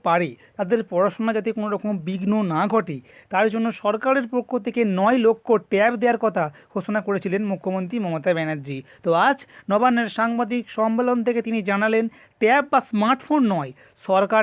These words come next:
ট্যাব স্মার্টফোন কেনার জন্য পড়ুয়াদের অ্যাকাউন্টে টাকা পাঠাতে চলেছে। দ্বাদশ শ্রেণীর সমস্ত পড়ুয়াদের অ্যাকাউন্টে দশ হাজার টাকা করে পাঠানোর কথা ঘোষণা করলেন আজকের মুখ্যমন্ত্রী মমতা ব্যানার্জি। চোদ্দ হাজার হায়ার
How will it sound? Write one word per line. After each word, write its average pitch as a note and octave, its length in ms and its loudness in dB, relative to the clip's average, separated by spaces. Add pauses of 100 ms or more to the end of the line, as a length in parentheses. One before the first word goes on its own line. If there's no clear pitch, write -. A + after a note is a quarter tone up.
(160)
ট্যাব G#3 220 2 (120)
স্মার্টফোন G#3+ 500 -2
কেনার A3+ 320 -2
জন্য A3+ 140 -2 (140)
পড়ুয়াদের G#3 460 0
অ্যাকাউন্টে G3 540 -2 (260)
টাকা F#3 260 0
পাঠাতে F#3+ 360 0
চলেছে। D#3+ 320 -2 (440)
দ্বাদশ G3 440 2
শ্রেণীর B3 360 0
সমস্ত C#4+ 340 -2 (140)
পড়ুয়াদের C4 360 2
অ্যাকাউন্টে A3 520 0 (480)
দশ A3 180 2 (140)
হাজার G3+ 320 2
টাকা G3 260 -2
করে F#3+ 160 0 (300)
পাঠানোর G#3 440 0
কথা G3+ 240 0
ঘোষণা G3+ 320 -4
করলেন G#3+ 320 0
আজকের F#3 340 -2
মুখ্যমন্ত্রী F#3 480 -8
মমতা D#3+ 320 -4
ব্যানার্জি। C#3+ 400 -8 (360)
চোদ্দ F3 320 -2 (240)
হাজার F#3+ 300 2 (320)
হায়ার G3+ 240 2